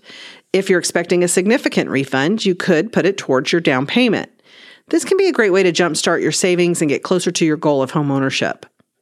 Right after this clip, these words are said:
A lesser-known option is to use the gift of equity. This is when a family member or a close friend sells their home to you and gifts you a certain portion of the equity in their home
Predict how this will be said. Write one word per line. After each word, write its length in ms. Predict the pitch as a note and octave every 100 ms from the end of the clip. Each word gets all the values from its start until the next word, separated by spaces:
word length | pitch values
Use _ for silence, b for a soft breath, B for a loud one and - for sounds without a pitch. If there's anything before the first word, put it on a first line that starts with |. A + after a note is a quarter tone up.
| _ _ -
A 80 | A3+
lesser-known 760 | B3 D4+ A4 - C4+ G3 F3+
option 320 | D#3+ C3+ - F#3+
is 140 | F3+
to 100 | G3+
use 360 | F#3+ F#3+ F#3 F3+
the 240 | E3 D#3+
gift 440 | F3 E3 D#4 -
of 160 | G#3 E3+
equity. 520 | F3 F#3 D#3+ F#2+ - _ _ B B B B
This 280 | F#3+ D#4 F4+
is 160 | G#4
when 120 | D#4 B3
a 60 |
family 460 | G3+ G3+ G3 A3+ A3+
member 360 | F3+ E3+ F#3
or 100 | D#3
a 60 | D3+
close 320 | - G3 -
friend 320 | - D#3 D#3 D#3
sells 340 | F#3+ G#3 A3
their 120 | A3+
home 280 | G3+ G#3 A3
to 140 | - E3+
you 300 | C#3 C#3 -
and 260 | F#3 F3
gifts 420 | - E4+ F4+ - D#3+
you 320 | D#3 E3 -
a 80 | E3
certain 300 | - B3+ A#3
portion 400 | - C4 C4 A3+
of 160 | F3 E3
the 180 | -
equity 380 | G#3 - F3 D#3
in 100 | D#3
their 140 | E3 F3
home 500 | - C#4 A#2+ B1